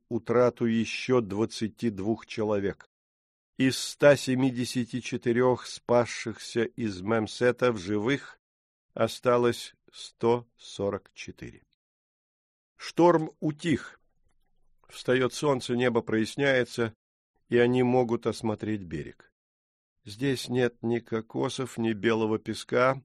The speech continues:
только камень и обрывающиеся в море скалы. Геб замечает наблюдающее за ними существо, которое он сначала принял за крошку-обезьяну.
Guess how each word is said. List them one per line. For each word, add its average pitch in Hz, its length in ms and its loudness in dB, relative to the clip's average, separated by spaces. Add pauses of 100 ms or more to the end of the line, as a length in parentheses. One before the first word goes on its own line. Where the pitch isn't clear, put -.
(600)
только 117 440 -2
камень 135 640 4
и 120 40 6
обрывающиеся 113 1300 2
в 92 140 -8
море 107 420 2
скалы. 110 520 0 (880)
Геб 117 480 0 (160)
замечает 113 880 0 (520)
наблюдающее 113 1040 2
за 107 200 2
ними 113 240 2
существо, 120 800 -4
которое 110 460 2
он 107 100 2
сначала 110 520 0
принял 113 420 2
за 101 240 0
крошку-обезьяну. 110 1400 -2